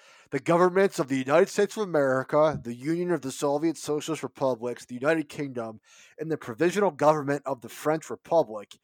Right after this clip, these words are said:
hereby assume supreme authority with respect to Germany,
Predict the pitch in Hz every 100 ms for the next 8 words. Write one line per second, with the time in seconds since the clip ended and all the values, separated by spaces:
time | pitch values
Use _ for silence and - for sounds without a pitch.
0 | _ _ - 175 185 185 175 147 - 180
1 | 165 139 - 139 - - 147 175 180 -
2 | - 147 127 117 113 113 113 - 135 127
3 | - 110 110 107 95 - -